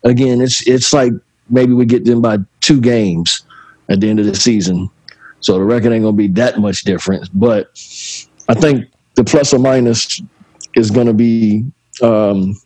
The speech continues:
a lot closer than people anticipate. Milwaukee didn't do much of an upgrade.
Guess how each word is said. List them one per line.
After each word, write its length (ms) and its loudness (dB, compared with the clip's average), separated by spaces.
a 60 4
lot 200 0
closer 340 2
than 200 0
people 420 0
anticipate. 640 -2
Milwaukee 480 2
didn't 200 2
do 220 2
much 300 0
of 60 0
an 80 2
upgrade. 480 -2